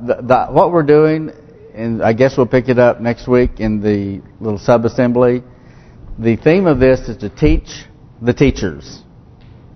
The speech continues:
or some people call it train the trainers. Uh, if you've been through the concepts before, raise your hand.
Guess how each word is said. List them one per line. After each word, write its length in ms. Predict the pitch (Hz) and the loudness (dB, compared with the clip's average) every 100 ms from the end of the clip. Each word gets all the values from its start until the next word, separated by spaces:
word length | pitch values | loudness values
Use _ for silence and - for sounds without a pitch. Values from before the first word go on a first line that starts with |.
| - - - | -20 -16 0
or 320 | 113 110 104 | 2 4 2
some 160 | - 120 | -2 0
people 180 | 120 107 | 2 0
call 240 | 117 107 | 2 2
it 180 | 101 - | 0 -6
train 360 | - 127 127 113 | 0 2 2 0
the 80 | |
trainers. 680 | 110 120 104 - - - - - - - - - - - - - | -2 2 2 0 -6 -10 -20 -20 -14 -10 -8 -8 -12 -20 -20 -8
Uh, 600 | 104 110 104 95 - - - | 2 4 4 0 -4 -12 -10
if 120 | 117 | -2
you've 140 | 135 | 0
been 420 | 156 240 226 170 - | 2 2 0 -4 -2
through 120 | 180 | 2
the 100 | 180 | 2
concepts 580 | 160 156 165 - 175 170 | 4 2 2 0 0 -2
before, 500 | - 139 156 165 170 | -6 0 2 4 4
raise 260 | 131 139 139 | 2 2 2
your 100 | 135 | -2
hand. 380 | 120 95 65 | -2 -4 -6